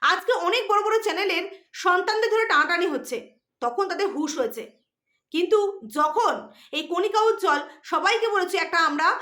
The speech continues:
ইউ-, একটা ইমিউনিটি আমরা গঠন করি, চলো তারপরে এই প্রতিবাদ করি",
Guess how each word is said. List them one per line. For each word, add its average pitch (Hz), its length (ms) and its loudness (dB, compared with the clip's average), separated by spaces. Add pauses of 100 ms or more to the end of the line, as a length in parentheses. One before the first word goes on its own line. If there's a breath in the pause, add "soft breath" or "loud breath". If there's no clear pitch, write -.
(160 loud breath)
ইউ-, 294 440 2
একটা 302 160 -2
ইমিউনিটি 330 460 -2
আমরা 311 200 0
গঠন 320 400 -2
করি, 359 500 -2
চলো 294 320 2 (220 loud breath)
তারপরে 320 560 0 (160 loud breath)
এই 285 100 -4
প্রতিবাদ 294 540 -2
করি", 220 160 -6